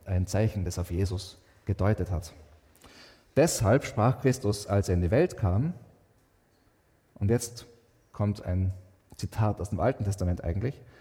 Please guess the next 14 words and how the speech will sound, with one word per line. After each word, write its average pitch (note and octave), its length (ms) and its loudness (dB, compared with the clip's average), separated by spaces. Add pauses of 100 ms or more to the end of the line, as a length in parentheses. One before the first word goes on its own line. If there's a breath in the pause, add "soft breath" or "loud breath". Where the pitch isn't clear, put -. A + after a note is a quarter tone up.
(500 loud breath)
„Du G2+ 100 -2
wolltest D#3 400 2
keine A2+ 260 2
Opfer A2 280 0
und G#2 100 0
keine F2+ 220 0
Gaben, G2 440 0 (160)
doch E2+ 180 -4
du A#2 200 0
hast G2 200 0
mir F2+ 240 0
einen F2+ 200 2
Leib F#2 340 2
gegeben. E2+ 400 -4